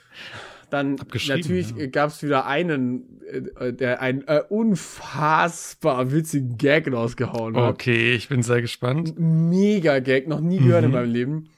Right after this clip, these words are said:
Speaker 1: Wenn ihrer länger als meiner ist. Gut,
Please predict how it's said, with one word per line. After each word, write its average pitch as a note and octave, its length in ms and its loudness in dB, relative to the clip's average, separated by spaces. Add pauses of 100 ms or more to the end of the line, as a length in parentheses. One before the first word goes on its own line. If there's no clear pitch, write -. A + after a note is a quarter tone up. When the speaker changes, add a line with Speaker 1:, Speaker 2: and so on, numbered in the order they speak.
(140)
Speaker 1:
Wenn E3+ 300 -2
ihrer G3 400 4
länger F3 380 2
als D3 200 -2
meiner C#3 400 -2
ist. G2+ 360 -12 (4000)
Gut, B3 300 2